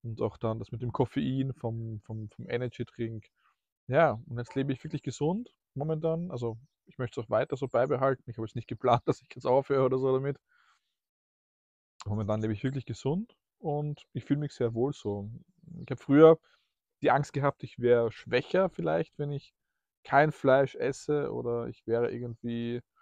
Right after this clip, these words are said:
hm, ja, schwächer einfach dadurch, aber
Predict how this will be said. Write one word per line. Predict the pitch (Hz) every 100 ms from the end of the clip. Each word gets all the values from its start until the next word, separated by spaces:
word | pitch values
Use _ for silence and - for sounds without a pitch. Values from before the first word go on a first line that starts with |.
| _ _ _ _ _ _ _ _ _ _ _ _ _ _ _ _ _ _ -
hm, | 156 127 104 - - _ _ _ _ _ _ _ _ _ _ _ _ _ _ _ _
ja, | 165 196
schwächer | - 202 - 180
einfach | 117 - 104
dadurch, | 113 120 113 -
aber | 127 135 131 -